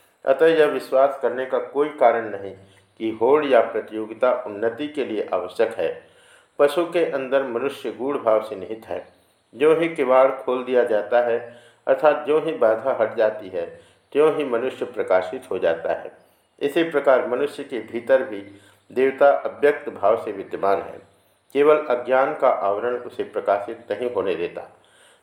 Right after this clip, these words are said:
जब ज्ञान इस आवरण को चीर डालता है, तब भीतर का वह देवता प्रकाशित हो जाता है।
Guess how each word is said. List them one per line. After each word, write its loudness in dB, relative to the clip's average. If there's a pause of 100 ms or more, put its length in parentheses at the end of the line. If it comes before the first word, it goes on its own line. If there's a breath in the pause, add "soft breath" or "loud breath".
जब 2
ज्ञान 4
इस -10
आवरण 2
को -8
चीर 0
डालता 4
है, -6 (320 soft breath)
तब 6
भीतर 0
का 2
वह 0
देवता -2
प्रकाशित -4
हो 0
जाता -2
है। -16